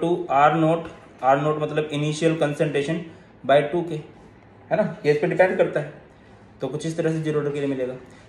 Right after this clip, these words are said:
First order का independent होता है, और बाकी जितने भी आप second, third, ये आता नहीं है, second, third order वगैरह कुछ भी, वो one by concentration of reactant पे depend करती है हाफ लाइफ। Clear है बेटा, इस तरह से ग्राफ मिल जाने वाला है।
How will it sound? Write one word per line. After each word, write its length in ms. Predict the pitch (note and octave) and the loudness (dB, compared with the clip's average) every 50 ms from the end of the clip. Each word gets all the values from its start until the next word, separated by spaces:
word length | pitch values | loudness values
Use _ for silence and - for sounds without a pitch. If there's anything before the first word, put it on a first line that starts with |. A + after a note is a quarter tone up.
| - - - | -10 4 6
First 200 | D#3+ D#3+ D#3+ F3 | 6 6 8 4
order 160 | E3+ E3 E3+ | 6 6 6
का 100 | E3 E3 | 6 6
independent 480 | D#3+ E3 F3 F3 E3+ E3+ E3 E3+ E3 | 4 4 4 4 4 2 4 2 2
होता 220 | D#3 D3+ - - D3 | 2 0 2 0 -2
है, 300 | C#3+ C#3+ C#3 - - - - - - - - - - - - - - - - - - - | -2 -2 -10 -12 -18 -20 -20 -20 -20 -20 -20 -20 -20 -20 -20 -20 -20 -20 -20 -16 -6 -4
और 60 | C#3 | 4
बाकी 280 | C#3 D#3 D#3 - - F#3+ | 4 4 4 4 2 0
जितने 320 | E3+ F3 F3 F3 F#3+ G#3 | 0 0 0 2 2 2
भी 120 | G#3 G#3 | 6 8
आप 220 | G#3 F#3+ F#3+ - - - | 6 6 6 2 -8 -10
second, 520 | - - E3+ E3 D#3+ D#3+ F3+ F3 F3 E3 - | 2 6 6 6 6 6 0 -2 -2 2 4
third, 160 | E3+ D#3+ D#3 | 4 4 4
ये 180 | C#3+ D3+ E3 E3+ | 4 2 2 4
आता 300 | - C#3 C#3 - F3 E3+ | 4 2 2 2 0 2
नहीं 160 | E3+ E3 D#3+ | 2 2 0
है, 80 | E3 | 0
second, 440 | D#3+ D#3+ D3+ C#3 C#3 D3+ D3+ D3 - | 2 0 0 0 0 -2 -6 -2 2
third 160 | D3 C#3 C#3+ | 2 2 4
order 200 | C#3+ C#3 C3+ C3+ | 2 0 0 -2
वगैरह 280 | C#3 C3+ C3+ C3+ B2+ C3 | -4 -2 0 0 0 0
कुछ 220 | B2+ - - - | -2 -2 -8 -6
भी, 260 | C#3+ D#3+ G3+ - - - - - - - | -4 -4 -4 -4 -8 -12 -18 -20 -18 -4
वो 380 | C3+ C#3+ F#3+ A#3 - - - - - - - - - | 0 2 4 4 2 0 -6 -14 -18 -20 -20 -18 -2
one 240 | C3+ D3 D#3+ F3+ F#3 | 4 4 6 6 8
by 180 | E3+ D#3+ F#3 A#3+ - - - - - - - - - - - - - - - - - - - - - - - - - - - - | 8 8 8 6 2 -4 -10 -16 -18 -20 -20 -20 -20 -20 -20 -20 -20 -20 -20 -20 -20 -20 -20 -20 -20 -20 -20 -20 -20 0 2 2
concentration 500 | D#3+ E3+ E3+ F#3+ F3+ E3+ F3+ F3 F3 E3+ | 2 4 2 2 2 2 0 0 0 0
of 100 | E3+ E3+ | 0 2
reactant 380 | E3 D#3 D3+ - - D3+ C#3+ | 2 0 0 0 -2 -4 -2
पे 80 | - D3+ | -2 -2
depend 300 | D3+ - C3 A#2+ A2+ G#2 | 0 0 0 -2 -2 -4
करती 260 | A#2 G#2+ - - A2 | -8 -8 -8 -12 -12
है 160 | A2+ A2 - - | -12 -12 -12 0
हाफ 240 | - A#2 A2+ A2 A2+ | 2 2 2 2 -2
लाइफ। 160 | G#2+ F#2 F2 - - - - - - - - - | -8 -8 -10 -16 -20 -20 -20 -20 -20 -20 -20 -10
Clear 200 | - D3+ E3+ F3 | -2 4 4 4
है 200 | D#3+ D3 A#2+ - | 4 2 -4 -6
बेटा, 160 | C#3+ C#3 D#3+ | -4 -2 -2
इस 200 | E3 - D#3 - | -2 -2 -4 -2
तरह 140 | - C3 B2 | 0 0 0
से 100 | B2 A2+ | 0 -2
ग्राफ 240 | A2 A2+ A2 A2+ A#2 | -4 -2 -4 -4 -4
मिल 140 | A#2 A2 A2 | -4 -6 -6
जाने 180 | A2+ A2+ A2+ | -6 -6 -6
वाला 140 | A2+ A2+ - | -8 -10 -10
है। 100 | - - | -12 -16